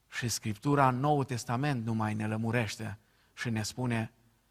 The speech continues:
că prin credință, prin credință, Rahav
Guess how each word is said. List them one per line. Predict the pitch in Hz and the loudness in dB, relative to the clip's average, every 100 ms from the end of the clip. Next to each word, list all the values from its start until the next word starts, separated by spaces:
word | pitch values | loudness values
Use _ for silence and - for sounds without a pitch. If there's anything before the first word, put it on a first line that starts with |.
| _ _ _ | _ _ _
că | - 110 | -6 -6
prin | - 143 143 | 0 0 0
credință, | 135 135 131 156 139 113 - 110 95 _ _ _ _ _ _ _ _ _ _ _ _ _ | -2 -2 0 0 -2 -2 -4 -4 -6 _ _ _ _ _ _ _ _ _ _ _ _ _
prin | - 135 135 | -2 0 0
credință, | - 127 127 151 151 127 - 113 101 - _ _ _ | -2 -4 0 0 0 -2 -4 -6 -8 -12 _ _ _
Rahav | - 117 107 110 107 101 101 - - | -10 -4 -2 -2 -2 -6 -10 -16 -18